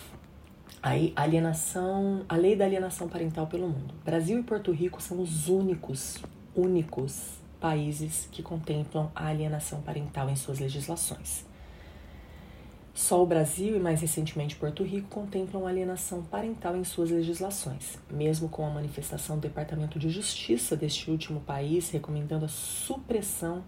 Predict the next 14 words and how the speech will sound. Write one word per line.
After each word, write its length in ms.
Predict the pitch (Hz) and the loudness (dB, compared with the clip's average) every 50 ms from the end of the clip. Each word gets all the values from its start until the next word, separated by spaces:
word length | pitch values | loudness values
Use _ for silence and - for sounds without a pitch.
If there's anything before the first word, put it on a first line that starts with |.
| - - - | -12 -16 -2
da 80 | - 165 | 0 0
expressão 480 | 160 160 - 151 151 143 - 160 156 151 | 0 0 -2 -6 -6 -6 -4 -4 -2 -2
alienação 440 | 147 147 143 143 143 139 - 143 | -2 -2 -2 -4 -4 -4 -4 -6
parental 520 | 135 143 139 147 135 135 - 143 139 139 139 | -6 -4 -4 -2 -2 -2 -2 -2 -2 -2 -2
face 380 | - - 151 151 147 - - | -4 -4 -2 -2 -2 -2 -4
à 40 | 147 | -4
ausência 480 | 143 143 139 151 151 180 196 - - 180 | -4 -4 -2 -2 -2 -2 -2 -2 -2 -2
de 100 | 170 170 | -2 0
reconhecimento 600 | 165 165 165 165 160 156 - - 160 156 156 - | -2 -2 0 0 0 0 0 0 -2 -2 -2 0
científico 880 | - - - 254 262 254 247 - - 202 202 196 196 - - - 226 - - - - - - | 0 0 0 0 0 -2 -4 -2 0 2 2 0 0 -4 -4 -4 -6 -6 -6 -16 -18 -12 0
e 60 | - 165 | 4 6
da 120 | 175 165 | 6 6
comunidade 500 | 160 175 175 165 160 156 147 143 139 143 | 4 4 4 4 4 4 2 2 2 2
médica. 560 | 139 135 131 127 127 135 165 165 - 247 262 | 2 2 2 2 2 0 0 0 0 -4 -4